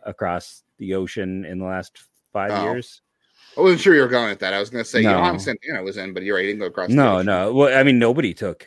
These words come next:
Speaker 1: him. He was completely, every team
Speaker 2: What about
Speaker 1: passed him over
Speaker 2: Miles,
Speaker 1: in the Rule five draft.
Speaker 2: what about Miles Mikolas?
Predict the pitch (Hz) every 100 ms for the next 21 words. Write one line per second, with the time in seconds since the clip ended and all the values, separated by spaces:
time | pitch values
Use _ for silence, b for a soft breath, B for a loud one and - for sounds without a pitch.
0 | _ _ 104 85 90 104 110 - 107 107
1 | 104 104 107 113 110 117 101 175 139 151
2 | 165 147 90 95 90 95 90 - 85 _
3 | _ b b b b 120 135 104 117 113
4 | 110 123 73 67 - -